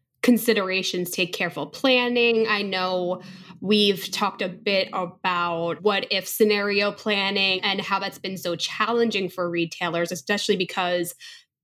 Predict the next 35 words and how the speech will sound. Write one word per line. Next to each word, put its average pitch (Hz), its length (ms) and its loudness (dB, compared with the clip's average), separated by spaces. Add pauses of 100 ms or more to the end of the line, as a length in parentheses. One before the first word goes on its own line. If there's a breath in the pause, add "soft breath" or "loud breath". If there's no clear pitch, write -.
there 214 140 4
really 233 400 2
isn't 208 320 0
an 196 80 0
established 196 680 -2
<laughs> - 40 0
baseline 180 840 0 (240)
for 185 440 0
us 185 300 -2
to 196 300 -2
plan 330 260 2
around, 165 300 -2
right? 196 200 2
Or, 196 140 0
or 214 180 2
use 214 320 2
as 214 160 0
some 202 160 0
sort 190 200 -2
of 180 140 -4
barometer 185 640 0 (140)
or, 165 200 0
or 175 320 -2
benchmark 170 680 0 (560 loud breath)
for 269 400 4
planning 170 600 -2
for 185 140 0
this 170 180 -2
type 180 280 -4
of 170 140 -2 (140)
thing. 165 320 -2
So 208 140 0
it's 196 140 -4
definitely 254 320 0
been 185 340 0